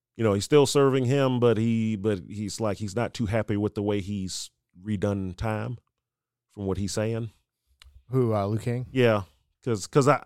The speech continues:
Speaker 1: I've noticed too is, like, I can't help to notice that you left out, basically you left out all the bad guys.
Speaker 2: Hmm.
Speaker 1: It's like you changed time to where all the folks that you liked are doing good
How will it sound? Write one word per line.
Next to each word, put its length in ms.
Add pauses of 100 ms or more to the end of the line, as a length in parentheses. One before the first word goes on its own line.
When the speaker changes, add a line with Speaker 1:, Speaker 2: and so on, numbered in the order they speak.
Speaker 1:
I've 160
noticed 400
too 320
is, 200
like, 260 (540)
I 180
can't 260
help 200
to 120
notice 640
that 220
you 60
left 260
out, 240
basically 440
you 60
left 280
out 140
all 180
the 80
bad 320
guys. 440 (800)
Speaker 2:
Hmm. 160 (120)
Speaker 1:
It's 100
like 180
you 140
changed 400
time 280
to 40
where 240
all 220
the 80
folks 240
that 120
you 220
liked 460 (240)
are 320
doing 420
good 460